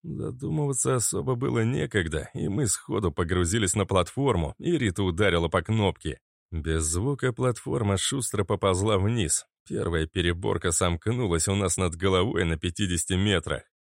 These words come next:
Платформа шла вниз, я обратил внимание на стены туннеля, они были отлиты из чего-то неизвестного мне.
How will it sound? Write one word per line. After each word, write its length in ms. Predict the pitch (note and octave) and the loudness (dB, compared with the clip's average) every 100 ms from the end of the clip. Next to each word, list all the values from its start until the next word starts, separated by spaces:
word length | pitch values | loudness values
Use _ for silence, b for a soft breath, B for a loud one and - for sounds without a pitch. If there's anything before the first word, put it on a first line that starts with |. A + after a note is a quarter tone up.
| _ | _
Платформа 720 | - D#2 D#2 - A2+ C3 A#2+ | -6 -4 -4 -6 -2 0 0
шла 280 | A#2 C3 A#2+ | 0 2 2
вниз, 480 | A2 B2+ B2 D#2 - | 2 0 0 -2 -4
я 220 | B2+ - | -4 -4
обратил 360 | G#2+ F#2 F2 G#2 | 0 0 2 2
внимание 500 | F#2+ F#2+ A#2+ G2+ F#2+ | 2 2 0 0 0
на 100 | F2 | 0
стены 340 | E2 - G#2 F2+ | 0 0 0 0
туннеля, 580 | G#2+ G2+ C3 F#2+ D#2 - | 2 2 2 0 -2 -4
они 260 | D3+ D3 | -4 -2
были 240 | G#2 A#2 G#2 | 0 2 4
отлиты 640 | F#2+ - G2 - - D#2 | 4 2 -2 -2 -2 -2
из 140 | D2 | -2
чего-то 400 | - G2+ F#2+ F2+ | -2 0 0 0
неизвестного 680 | E2+ F2 E2+ F#2+ E2+ F#2 E2+ | 0 0 0 0 0 0 2
мне. 380 | F#2 G2 D2+ | 2 2 0